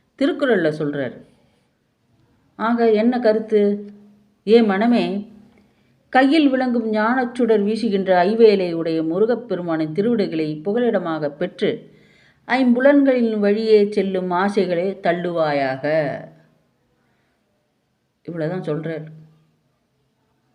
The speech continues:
இது எல்லோருக்கும் பொருந்தும். பத்து வயது குழந்தைகள் முதல்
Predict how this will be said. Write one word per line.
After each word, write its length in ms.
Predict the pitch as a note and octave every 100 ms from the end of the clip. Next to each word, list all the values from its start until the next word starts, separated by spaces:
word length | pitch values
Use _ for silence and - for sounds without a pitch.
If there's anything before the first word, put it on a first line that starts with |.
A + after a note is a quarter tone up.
| _ _ _ _ _ _ _ _
இது 220 | F#3 F#3+
எல்லோருக்கும் 580 | E3 D#3+ G#3 A3+ A3+ A#3+
பொருந்தும். 600 | A3 G#3+ G#3+ A3 D#3 - - _ _ _ _ _ _ _ _ _ _ _ _ _ _ _ _ _ _ _ _ _ _ _ _ _ _ _ _ _ _ _ -
பத்து 260 | F#3 F#3
வயது 280 | C4 B3 A#3
குழந்தைகள் 420 | A3+ A#3 A#3 A3
முதல் 540 | G#3 G3+ G#3 G#3+ -